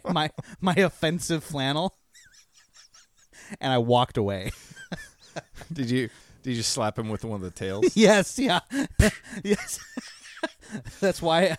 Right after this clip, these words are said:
Speaker 1: that's why I never button up my flannel. So I have the option to whiplash somebody in the face with
Speaker 2: Yes, that's fair.
Speaker 1: <laughs> Yeah.
Speaker 2: Uh, so from everything from, like, slight offenses to, like, major
Speaker 1: Right.
Speaker 2: leadership meltdowns.
Speaker 1: Yeah.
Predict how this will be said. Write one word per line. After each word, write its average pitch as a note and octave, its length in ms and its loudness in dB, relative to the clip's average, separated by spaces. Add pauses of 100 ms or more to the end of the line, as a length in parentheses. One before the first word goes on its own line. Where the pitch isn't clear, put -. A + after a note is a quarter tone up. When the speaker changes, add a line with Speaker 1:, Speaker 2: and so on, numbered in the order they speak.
Speaker 1:
that's D#3 280 -2
why E3 140 2
I F3 100 0
never E3 260 -2 (160)
button D#3+ 300 -8
up D3+ 120 -6
my B2+ 140 -4
flannel. A2+ 400 -8 (220)
So - 240 4
I G#3 40 8
have G#3+ 200 6
the G#3+ 100 8
option - 420 4 (220)
to D#3+ 80 6
whiplash D3 680 4
somebody C#3 340 0
in B2 60 -4
the A#2+ 80 -4
face D3+ 360 -2
with C#3+ 120 2
Speaker 2:
Yes, C3 260 4 (100)
that's - 280 -4
fair. G2 320 -2
Speaker 1:
<laughs> - 80 -20
Yeah. A2 180 -6 (160)
Speaker 2:
Uh, C#3 180 8
so D3+ 240 6
from C#3+ 300 4
everything D3+ 320 2
from, C3+ 160 0
like, A#2+ 160 2
slight C3+ 320 2
offenses A#2+ 720 0
to, G#2 260 2
like, F2+ 220 -4
major F#2+ 720 -4
Speaker 1:
Right. F2+ 100 -4
Speaker 2:
leadership F#2+ 420 -4
meltdowns. F2 720 -6
Speaker 1:
Yeah. F2+ 260 -10